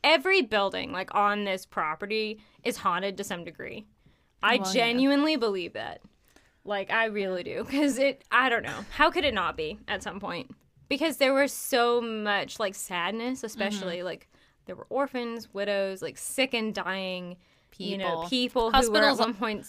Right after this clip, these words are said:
Speaker 1: in the order,
Speaker 2: Yeah.
Speaker 1: you know, and, like, they built the hospital because so many of the elderly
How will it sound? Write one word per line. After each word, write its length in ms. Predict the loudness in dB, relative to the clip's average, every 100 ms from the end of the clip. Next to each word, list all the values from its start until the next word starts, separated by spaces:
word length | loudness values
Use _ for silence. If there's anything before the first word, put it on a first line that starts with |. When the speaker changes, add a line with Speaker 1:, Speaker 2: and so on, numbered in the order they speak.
| -4
Speaker 1:
in 140 | -2
the 80 | -2
order, 500 | -2 0 2 2 0
Speaker 2:
Yeah. 60 | 0
Speaker 1:
you 60 | 2
know, 160 | 2 0
and, 100 | 0
like, 140 | 2
they 120 | 2
built 300 | 4 2 2
the 60 | 0
hospital 460 | 0 0 0 -2 -2
because 680 | -6 -8 -4 -2 -2 -4 -8 -20 _ _ _
so 360 | -4 2 2 2
many 340 | 0 0 0
of 160 | -2 -4
the 120 | -6 -6
elderly 600 | -6 -6 -4 -4 -6